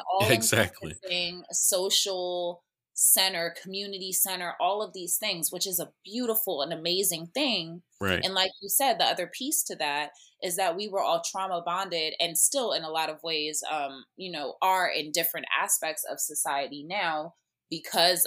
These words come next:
Speaker 2: of slavery and Jim Crow laws and continued systemic, um, and structural racism. And I think beyond that, then today you,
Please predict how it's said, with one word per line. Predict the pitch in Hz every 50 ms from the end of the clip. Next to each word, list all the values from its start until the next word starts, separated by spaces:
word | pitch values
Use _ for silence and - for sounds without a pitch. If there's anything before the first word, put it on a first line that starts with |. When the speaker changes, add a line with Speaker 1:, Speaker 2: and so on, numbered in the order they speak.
| - -
Speaker 2:
of | 139 139 135 131 131 131 131 135 - - _ _ _ _ _ _ _ _ _ _ _ -
slavery | - - - - 151 151 151 139 139 147 143 139 135 123 123 120 - -
and | - 156 143 147 147
Jim | 147 151 139 147 -
Crow | - - 147 135 139
laws | 139 135 127 123 123 117 110 117 120 131 139 - - -
and | 147 135 135 135 127 -
continued | - 139 143 - - 160 147 147 143 139 131 135 135
systemic, | - - 156 143 - - - 156 139 139 135 135 135 101 - - - _
um, | 139 143 127 123 110
and | 135 135
structural | - - 147 135 - - - 147 139 135 123
racism. | 139 131 131 131 - - 135 131 123 139 127 127 131 131 147 _ _ _ _ _ _ _ _ _ _ _ _ _ - -
And | 185 175
I | 170 165 170
think | - - 165 156 160 143 135
beyond | 147 151 151 151 196 226 233 214
that, | 185 175 165 -
then | 151 147 143
today | - - - 151 135 180 190 233 226
you, | 214 190 170 175